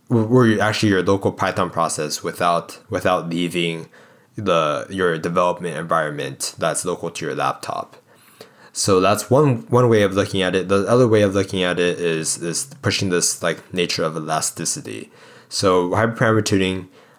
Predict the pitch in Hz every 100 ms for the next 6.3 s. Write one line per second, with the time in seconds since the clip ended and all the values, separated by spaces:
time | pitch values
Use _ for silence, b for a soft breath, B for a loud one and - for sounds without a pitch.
0 | - 92 - 98 - 85 87 87 - 90
1 | - 82 80 78 78 - _ _ - 82
2 | 73 76 _ _ _ - 98 107 117 127
3 | 127 101 98 90 - B B 104 110 110
4 | 113 113 113 110 b b - 101 - 98
5 | 92 - 92 90 - 90 87 90 - 90
6 | 85 82 80